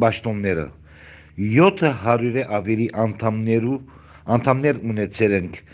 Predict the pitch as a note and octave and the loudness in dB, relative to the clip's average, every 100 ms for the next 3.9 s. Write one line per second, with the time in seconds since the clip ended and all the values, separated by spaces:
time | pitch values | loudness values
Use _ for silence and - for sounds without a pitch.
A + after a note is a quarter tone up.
0 | - - B2 A#2+ - C3 D3+ D3+ A#2 A2 | -20 -4 0 0 0 -6 -6 0 2 2
1 | A2+ A2 B2 D3+ A#2+ G#2 B2+ C#3 C3+ - | 2 0 0 -2 -4 -2 0 0 -4 -16
2 | - - - B2+ C3 C3 B2+ A#2+ - A2+ | -20 -16 -4 0 4 2 2 -6 -6 -2
3 | A2+ A#2+ A#2 G2 G2 G2+ F2+ - F#2 | 0 0 -2 -6 -4 -4 -4 -8 -10